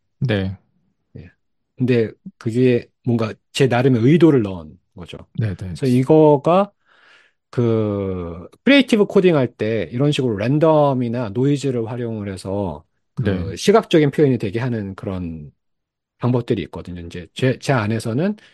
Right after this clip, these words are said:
Speaker 2: 그런 결이 좀 드러나는 그런
Speaker 1: 네.
Speaker 2: 실험이 좀 해보고 싶어진다라는 느낌이 있었고요. 그것도 대화가 되게 재미있게 진행이 됐습니다. 근데 이때 떠오른 심상이 클로드가 포켓몬 하는 게 삼 점 칠에서 상당히 이슈가 됐었잖아요.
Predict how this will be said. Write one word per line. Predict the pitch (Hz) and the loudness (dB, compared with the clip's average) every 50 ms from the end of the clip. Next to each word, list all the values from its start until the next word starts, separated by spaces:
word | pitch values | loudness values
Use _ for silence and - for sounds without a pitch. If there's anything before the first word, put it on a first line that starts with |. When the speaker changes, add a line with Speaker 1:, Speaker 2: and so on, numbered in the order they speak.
| _ _ _ | _ _ _
Speaker 2:
그런 | - 135 147 160 156 147 | 2 4 4 4 4 2
결이 | 127 127 113 107 113 | 2 0 0 0 0
좀 | 101 110 104 92 90 | -2 -2 -6 -6 -8
드러나는 | - 120 113 113 104 95 80 78 80 87 117 151 - _ _ _ _ _ _ _ 117 | -8 -6 -4 -4 -4 -4 -6 -8 -10 -10 -10 -12 -12 _ _ _ _ _ _ _ -4
그런 | 104 - 117 110 | -2 0 0 0
Speaker 1:
네. | 110 | 0
Speaker 2:
실험이 | - 139 139 127 120 120 104 | 0 2 2 4 4 2 2
좀 | 101 101 92 92 95 | 0 -2 -4 -4 -4
해보고 | 117 135 135 123 117 | -4 -2 -2 -2 -2
싶어진다라는 | 107 - _ - 104 - 87 85 85 80 80 80 90 95 95 95 92 87 90 - _ - - - - - _ _ | -4 -8 _ -14 -12 -12 -12 -10 -10 -10 -10 -8 -8 -6 -6 -6 -6 -8 -10 -14 _ -20 -20 -20 -20 -20 _ _
느낌이 | - 101 - - 127 117 | -12 -8 -2 0 0 0
있었고요. | 87 - - 80 - _ 104 117 113 92 - _ _ | 0 -4 -8 -14 -12 _ -6 -6 -6 -6 -10 _ _
그것도 | - 156 160 156 147 | 2 2 2 2 -2
대화가 | - - 123 135 131 117 120 113 | 0 2 4 4 4 2 0 -2
되게 | - 117 104 104 98 92 | -2 -4 -4 -4 -4 -4
재미있게 | - - 123 120 143 135 120 - - - 98 92 87 | -4 -2 2 4 4 4 4 2 0 -4 -4 -4 -6
진행이 | - - 98 92 90 87 | -8 -8 -6 -6 -6 -6
됐습니다. | - - 87 - - - 71 - - - - _ _ _ _ _ _ _ _ _ _ _ _ | -8 -12 -16 -16 -16 -16 -16 -16 -18 -18 -20 _ _ _ _ _ _ _ _ _ _ _ _
근데 | 147 143 190 | 0 2 2
이때 | 151 147 135 - - 180 180 | 4 2 2 2 2 2 4
떠오른 | - 196 202 202 190 185 175 | 6 6 6 8 6 4 2
심상이 | 180 180 175 156 170 165 160 170 185 208 226 233 - _ _ _ _ _ _ _ _ _ _ _ _ _ _ _ _ | 2 0 0 2 0 0 0 0 0 0 -2 -4 -6 _ _ _ _ _ _ _ _ _ _ _ _ _ _ _ _
클로드가 | - - 233 247 247 247 240 202 196 214 208 196 196 190 170 180 170 | -2 0 4 4 6 4 4 4 4 4 6 6 4 4 4 2 0
포켓몬 | 165 - 208 - - 240 214 202 190 185 175 | 0 -2 -6 -4 -2 -2 0 0 -2 -2 -2
하는 | 160 160 160 156 147 | -4 -4 -4 -4 -6
게 | 143 | -4
삼 | - 208 214 | -4 -4 -2
점 | 208 214 185 | -2 -2 -4
칠에서 | 175 - 180 160 151 143 135 - 120 113 104 104 | -4 -6 -4 -4 -4 -4 -2 -4 -4 -4 -4 -4
상당히 | - - 175 165 143 110 | -6 -4 -2 -2 -2 -2
이슈가 | 95 - 120 110 | -4 -6 -8 -8
됐었잖아요. | - 101 95 92 _ - 85 82 85 107 110 98 | -8 -10 -18 -20 _ -12 -10 -8 -6 -8 -8 -10